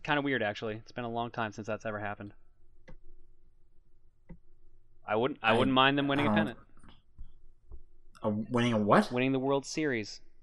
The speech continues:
Speaker 1: Winning the pennant.
Speaker 2: The pennant? What is the pennant?
Speaker 1: Isn't that, like,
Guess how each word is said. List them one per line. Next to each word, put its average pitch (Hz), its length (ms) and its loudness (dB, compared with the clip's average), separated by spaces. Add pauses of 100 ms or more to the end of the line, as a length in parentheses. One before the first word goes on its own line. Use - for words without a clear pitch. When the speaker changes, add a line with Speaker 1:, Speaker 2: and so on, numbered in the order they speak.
(240)
Speaker 1:
Winning 131 320 0
the 143 80 -4
pennant. 135 340 -6 (1300)
Speaker 2:
The 107 100 -10
pennant? 131 520 2 (1200)
What 127 100 4
is 127 100 4
the - 60 2
pennant? 107 400 0 (460)
Speaker 1:
Isn't 117 180 -6
that, 143 260 -4
like, 120 220 0